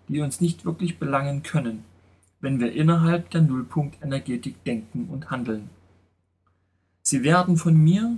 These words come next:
und oder anderen Menschen immer wieder einmal etwas hören und empfangen. Ich hoffe,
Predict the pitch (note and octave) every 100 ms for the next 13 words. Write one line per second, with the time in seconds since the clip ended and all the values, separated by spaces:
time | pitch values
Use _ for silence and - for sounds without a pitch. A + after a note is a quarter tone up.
0 | G3+ - F3+ F3+ D3+ E3+ - D3 C#3+ D3
1 | C#3 C3+ C#3+ D#3+ E3 F3+ F3+ F#3+ E3+ B2
2 | C3 C3 B2 - - A#2+ - C3+ C#3+ C#3+
3 | C#3+ C3+ - C3+ - C#3+ A2+ A2+ - _
4 | _ _ _ - - D#3+ E3 F3+